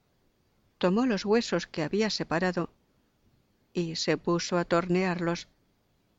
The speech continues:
fabricando con admirable destreza bolos, cajitas y otros juguetes, que recibieron los muchachos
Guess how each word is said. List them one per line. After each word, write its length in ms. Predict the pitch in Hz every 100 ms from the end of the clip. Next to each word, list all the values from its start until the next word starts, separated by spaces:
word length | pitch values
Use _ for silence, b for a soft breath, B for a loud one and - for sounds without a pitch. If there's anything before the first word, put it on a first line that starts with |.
| _ _ _
fabricando 840 | - 208 202 - 262 247 240 - -
con 220 | 170 160
admirable 580 | 156 160 165 170 175 180
destreza 800 | 190 - - 185 175 175 170 - _ _ _ _ _ -
bolos, 600 | 165 170 170 170 170 - _ _ _ _ _ _
cajitas 840 | 170 160 208 196 - 180 226 - _
y 160 | - 170
otros 320 | 160 175 165
juguetes, 640 | - 175 175 170 165 - - _ _ _ _ _ _ _ _ _ _ _ _ -
que 160 | 226
recibieron 560 | 214 220 233 254 277 240
los 160 | 170
muchachos 600 | 160 - 175 160 190 214